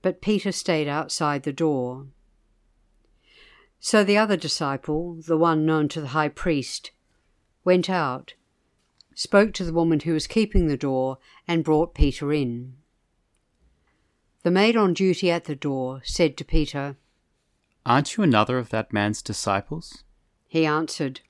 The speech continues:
Speaker 2: "I am not."
Speaker 1: Now it was cold, and the servants and guards had lit a charcoal fire and were standing there warming themselves. So Peter stood there too,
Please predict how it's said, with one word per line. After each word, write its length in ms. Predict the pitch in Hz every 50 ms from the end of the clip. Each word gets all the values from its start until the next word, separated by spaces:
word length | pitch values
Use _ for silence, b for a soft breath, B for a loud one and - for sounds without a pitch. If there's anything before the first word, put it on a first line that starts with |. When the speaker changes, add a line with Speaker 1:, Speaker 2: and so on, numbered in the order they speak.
| _ _ -
Speaker 2:
"I 140 | - 127 127
am 140 | 120 113 113
not." 320 | 120 123 120 - - - _ _ _ _ _ _ _ _ _ _ _ _ _ _ _ _ _ b b b b b b b b b b b b b
Speaker 1:
Now 260 | 208 202 202 202 208 208
it 140 | 196 -
was 160 | - - - -
cold, 580 | - - 214 202 175 147 135 135 139 - - - _ _ _ _ _ _ _ _ _ _ _ - -
and 160 | 170 170 175
the 60 | 170
servants 580 | - - - 202 196 185 175 196 202 180 - -
and 140 | 180 165 -
guards 420 | 156 160 160 160 160 151 - -
had 140 | 170 160 165
lit 160 | 165 151 -
a 60 | 160
charcoal 540 | 151 - 185 165 165 160 - - 165 160 156
fire 540 | - - - 170 160 151 165 131 135 143 - b b b b b b b b b b
and 140 | 170 170 170
were 60 | 160
standing 560 | - - - 196 185 185 190 175 170 160 156
there 180 | 156 156 156 151
warming 440 | 151 170 180 170 165 160 151 139
themselves. 800 | 135 127 120 - - 156 139 135 135 135 143 139 - - - - _ _ _ _ _ _ _ _ _ _ _ _ _ _ _ _ _ _
So 200 | - - 190 170
Peter 340 | - - 214 202 - 202
stood 300 | - - - 214 190 -
there 160 | - 170 170 170
too, 520 | 170 - - 190 165 143 131 127 135